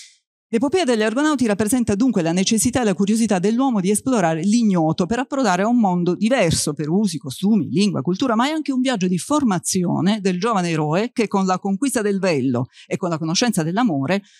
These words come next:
attua il suo rituale iniziatico di passaggio verso l'età adulta.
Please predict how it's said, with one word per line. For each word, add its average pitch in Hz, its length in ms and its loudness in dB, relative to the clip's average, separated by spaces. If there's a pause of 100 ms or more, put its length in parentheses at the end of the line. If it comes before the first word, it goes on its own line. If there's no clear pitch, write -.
(140)
attua - 500 -2
il 294 100 2
suo 185 220 -2
rituale 196 400 -2
iniziatico 185 760 0
di 277 140 0
passaggio 143 500 0
verso 160 280 -2
l'età - 300 -4
adulta. 160 640 -4